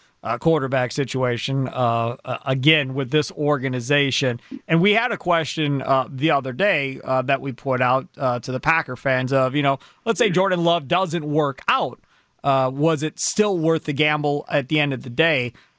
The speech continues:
Um, and, and I think most fans would say, "No, of course not. You're just coming off an N F C Championship game. You're a game away from the Super Bowl, and you're playing for three or four years from now in-, instead of playing for now." But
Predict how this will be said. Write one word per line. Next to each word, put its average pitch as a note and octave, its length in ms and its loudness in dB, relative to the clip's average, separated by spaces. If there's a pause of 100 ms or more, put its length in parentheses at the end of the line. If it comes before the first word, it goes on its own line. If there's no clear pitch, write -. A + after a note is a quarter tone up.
Um, B2+ 420 0
and, F#3 180 2
and G3 140 2
I F#3+ 120 0
think F3+ 220 0
most E3+ 260 2
fans D3+ 300 0
would C#3+ 140 -4
say, C#3+ 180 2
"No, G3 280 2
of C#3+ 80 -8
course F3 260 -2
not. A#2 120 -8
You're C#3 100 -2
just B2+ 140 -4
coming E3 220 2
off - 180 2
an D3+ 60 -2
N C#3+ 120 0
F C3+ 80 -4
C C#3 100 -10
Championship G3 540 0
game. F3+ 200 0
You're D3+ 120 0
a C3 40 -4
game E3 180 2
away D3 180 2
from C#3 140 -6
the C3 60 -2
Super G3 300 2
Bowl, E3+ 320 2
and D3 80 -2
you're C#3 80 -2
playing D#3+ 240 -2
for C#3 100 -6
three E3 280 0
or D#3+ 40 2
four D#3 300 0
years F#3+ 260 2
from C3 160 -6
now B2+ 280 2 (400)
in-, D#3 240 0
instead E3+ 320 2
of D3+ 160 0
playing D#3 380 0
for - 160 -2
now." G#3+ 360 2
But D3 180 -4